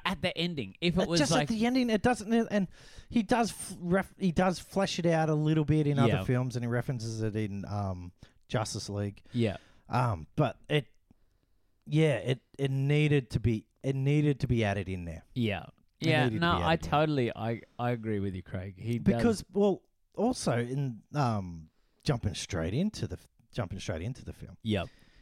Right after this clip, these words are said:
Speaker 2: is Zimmer's work through those parts are heavy.
Speaker 1: Yeah.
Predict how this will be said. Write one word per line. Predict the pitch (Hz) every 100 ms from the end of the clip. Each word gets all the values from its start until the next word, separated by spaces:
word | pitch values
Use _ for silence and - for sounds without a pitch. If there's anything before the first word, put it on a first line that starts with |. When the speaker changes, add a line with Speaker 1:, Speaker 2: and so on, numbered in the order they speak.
| -
Speaker 2:
is | 120 113 - _ _ - - -
Zimmer's | 107 139 175 160 120
work | 110 123 113 101 - - _ _ _ _ _ _ _ - -
through | 143 147
those | 113 -
parts | - 85 - - - _ _ _ _ _ _ _ _ _ _ -
are | 104
heavy. | - 101 123 117 - _ _ -
Speaker 1:
Yeah. | 101 90 85